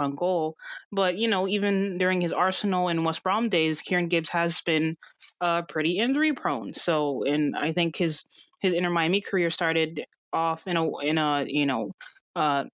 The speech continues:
you know, he, even, you know, like, if you listen to Gibbs in, you know,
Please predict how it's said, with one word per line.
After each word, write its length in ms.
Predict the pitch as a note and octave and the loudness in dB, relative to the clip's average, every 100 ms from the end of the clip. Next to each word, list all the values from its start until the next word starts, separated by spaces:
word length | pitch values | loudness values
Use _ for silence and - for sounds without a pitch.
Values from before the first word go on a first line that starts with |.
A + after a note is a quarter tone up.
| - | -4
you 100 | G#3 | 0
know, 160 | F#3 | 2
he, 140 | F3+ - | 0 -4
even, 420 | A#3 B3+ C#4 C4+ | -6 -2 0 0
you 80 | A#3 | 0
know, 120 | F3+ | -2
like, 200 | G2 F3 | -2 -2
if 120 | A#3+ | 0
you 80 | D#4+ | 0
listen 300 | E4+ - D4+ | 0 2 0
to 120 | C4 | 0
Gibbs 380 | G3+ A3 G#3+ G3 | 0 0 0 0
in, 360 | G3 F#3+ F#3 D#3 | 0 0 0 -2
you 100 | E3+ | 0
know, 300 | E3 D3 C#3 | 2 2 0